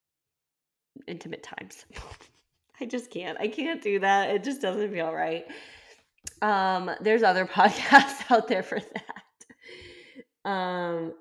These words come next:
yeah. But be on the lookout. Check in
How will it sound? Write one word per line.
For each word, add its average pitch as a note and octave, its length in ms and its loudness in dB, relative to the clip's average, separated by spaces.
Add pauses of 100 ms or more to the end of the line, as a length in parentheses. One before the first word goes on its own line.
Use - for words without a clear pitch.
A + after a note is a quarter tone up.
yeah. F3+ 520 -6 (800)
But F3+ 680 -4
be A#3 140 -2
on C#4+ 140 -2
the C4+ 60 -2
lookout. G3+ 680 -2 (260)
Check A#3+ 280 -6
in A3 380 0